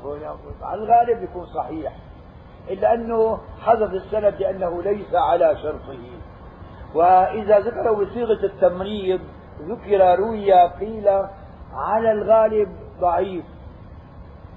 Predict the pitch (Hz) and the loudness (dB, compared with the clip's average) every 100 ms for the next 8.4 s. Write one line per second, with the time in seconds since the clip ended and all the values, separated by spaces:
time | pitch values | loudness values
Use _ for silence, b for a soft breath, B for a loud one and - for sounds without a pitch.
0 | - - - - 285 208 208 220 202 180 | -20 -20 -14 -10 -6 2 4 4 2 0
1 | 175 180 196 180 156 170 165 180 185 151 | 0 -2 -4 -6 -10 -10 -10 -8 -6 -4
2 | 170 170 170 170 156 151 160 165 180 160 | 2 2 2 -6 -8 -10 0 4 4 2
3 | 151 - - - 175 175 170 180 208 185 | -2 -4 -16 -10 -8 -6 -4 0 2 4
4 | 170 151 151 156 180 196 160 170 175 151 | 2 0 -4 -2 -2 -6 -8 -6 -6 -8
5 | - - - - 180 170 175 160 151 175 | -18 -18 -6 0 2 4 2 2 0 0
6 | 160 160 151 170 208 - - - 196 - | 0 -4 -4 -6 -8 -12 -20 -2 0 2
7 | - 208 233 196 170 185 202 196 160 175 | 0 0 2 2 4 4 4 0 -4 -8
8 | 147 139 120 | -4 0 0